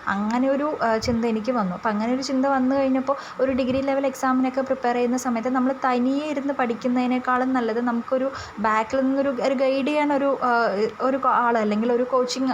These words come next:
ആ പോലെ ഉണ്ടെങ്കിൽ നന്നായിരിക്കും എന്ന് എനിക്ക് തോന്നി. പക്ഷേ ഞാൻ ഇതുവരെ അങ്ങനെ കോച്ചിങ്ങിന് പോയിട്ടൊന്നുമല്ല ഞാൻ പഠിച്ചത്. ഞാൻ, ആ, ടെൻത്തിൻ്റെ ലെവലിൻ്റെ എക്സാംസിനൊക്കെ ഞാൻ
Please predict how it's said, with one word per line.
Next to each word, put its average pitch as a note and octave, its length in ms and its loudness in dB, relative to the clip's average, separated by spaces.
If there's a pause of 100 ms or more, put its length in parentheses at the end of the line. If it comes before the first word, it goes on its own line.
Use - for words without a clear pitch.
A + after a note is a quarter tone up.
ആ B3 60 2
പോലെ A#3+ 280 2
ഉണ്ടെങ്കിൽ A#3 400 0
നന്നായിരിക്കും G#3+ 580 0
എന്ന് A3 120 0
എനിക്ക് G#3+ 260 0
തോന്നി. F#3+ 280 -2 (280)
പക്ഷേ A#3+ 160 -2
ഞാൻ A#3+ 240 2
ഇതുവരെ C4 300 2
അങ്ങനെ C4 180 2
കോച്ചിങ്ങിന് B3 500 0
പോയിട്ടൊന്നുമല്ല A#3+ 760 0
ഞാൻ A3+ 200 -2
പഠിച്ചത്. G3+ 440 -4
ഞാൻ, G3+ 320 -2
ആ, G3+ 160 0
ടെൻത്തിൻ്റെ A3 840 -2
ലെവലിൻ്റെ A3+ 360 0
എക്സാംസിനൊക്കെ A3 600 -4
ഞാൻ A3+ 200 -4